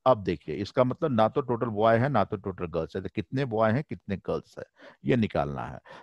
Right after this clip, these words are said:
तो सेवेंटी फ़ाइव फ़ोर्टी एट का डिफरेंस करेंगे तो कितना होगा? ट्वेंटी सेवन and थर्टी फ़ोर्टी एट का डिफरेंस करेंगे तो एटीन। इन दोनों का रेशियो निकालेंगे तो नाइन दोनों में कॉमन है, तो टू is to क्या हो जाएंगे? थ्री। क्लियर है?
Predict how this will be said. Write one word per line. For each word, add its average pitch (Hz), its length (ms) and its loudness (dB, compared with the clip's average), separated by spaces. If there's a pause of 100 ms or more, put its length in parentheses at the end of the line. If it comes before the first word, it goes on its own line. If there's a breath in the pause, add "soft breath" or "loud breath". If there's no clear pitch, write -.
तो 117 80 -2
सेवेंटी 131 440 0
फ़ाइव 139 340 4
फ़ोर्टी 123 320 0
एट 135 120 4
का 131 120 2
डिफरेंस 123 400 0
करेंगे 120 320 2
तो 117 140 -8
कितना 123 320 -2
होगा? 131 260 0
ट्वेंटी 98 420 -2
सेवन 127 440 2
and 101 280 -2
थर्टी 104 300 -2
फ़ोर्टी 113 320 0
एट 110 140 0
का 113 120 2
डिफरेंस 107 360 -2
करेंगे 113 320 0
तो - 200 -8
एटीन। 85 400 -10 (340 soft breath)
इन 147 160 0
दोनों 131 240 2
का 123 100 4
रेशियो 113 340 2
निकालेंगे 120 500 0
तो 117 140 -4
नाइन 110 300 0
दोनों 110 240 -2
में 127 160 -2
कॉमन 107 360 0
है, 98 160 2
तो 104 140 -6
टू 120 280 -6
is - 140 -8
to 117 100 -4
क्या 120 120 4
हो 117 120 4
जाएंगे? 127 320 0
थ्री। - 360 -16 (680)
क्लियर 131 220 2
है? 175 120 0